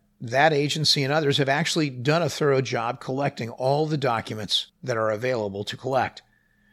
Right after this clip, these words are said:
Over the years, the A R R B has been relatively inactive administratively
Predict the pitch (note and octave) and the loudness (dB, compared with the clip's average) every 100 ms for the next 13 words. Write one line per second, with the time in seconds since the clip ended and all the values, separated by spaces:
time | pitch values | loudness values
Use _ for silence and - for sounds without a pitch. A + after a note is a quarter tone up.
0 | _ _ _ _ _ _ G3 B3 A#3+ E3+ | _ _ _ _ _ _ 0 2 4 4
1 | E3+ C#3 - B2+ D3 D#3+ D3 C#3+ - C3+ | 4 2 0 -2 0 2 2 0 2 0
2 | B2 C3 A2+ A#2 - A#2+ B2+ - C3+ C3 | 0 -2 0 0 -2 -4 -6 -6 -2 0
3 | D3+ D3 D3 B2+ A#2+ A#2+ - - D#3 D#3 | 2 0 0 -2 -2 -4 -8 0 2 2
4 | C#3+ D3 - A2 - C#3+ A#2+ B2 A#2+ - | 0 -2 -4 -6 -6 -6 -4 -4 -4 -2
5 | C#3 C3+ A2 A2 G#2+ | 0 0 0 -2 -2